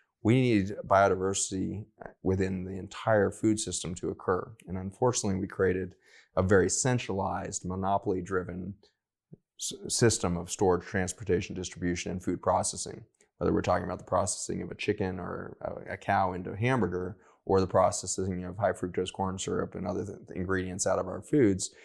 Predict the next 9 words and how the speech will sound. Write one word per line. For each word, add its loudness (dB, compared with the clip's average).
we 6
have 6
become -2
so 4
reductionist, 2
therefore 2
centralized, 0
therefore -2
monopolized, 0